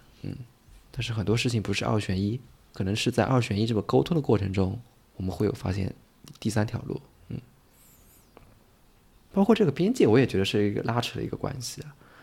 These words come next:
我不可能上来就说，哎，我这个人人跟你很有边界，我也知道你的边界在哪里。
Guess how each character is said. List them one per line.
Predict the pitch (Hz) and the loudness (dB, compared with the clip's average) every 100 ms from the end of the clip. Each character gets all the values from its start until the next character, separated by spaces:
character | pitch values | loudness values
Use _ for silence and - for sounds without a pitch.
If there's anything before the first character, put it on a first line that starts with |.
| - - | -14 -8
我 | |
不 | 127 | -4
可 | 185 | 0
能 | 113 | 0
上 | 110 147 | 0 0
来 | 110 | 0
就 | 110 | -2
说， | - 104 | -2 -2
哎， | 101 104 | 0 0
我 | 95 | 0
这 | 120 | -2
个 | 123 | 0
人 | 107 - - _ _ | -2 -2 -12 _ _
人 | 104 95 - - | -4 -2 -6 -6
跟 | 110 110 - | -4 -4 -4
你 | 110 98 | -4 -4
很 | 101 101 | -2 -2
有 | 92 | -2
边 | 95 98 | -2 -4
界， | 98 101 - | -4 -4 -4
我 | 113 | -2
也 | 110 | -2
知 | - | 0
道 | 104 | -2
你 | - | -2
的 | - | -4
边 | 101 | -4
界 | 104 | -4
在 | - - | -4 -6
哪 | - - | -8 -10
里。 | 175 | -12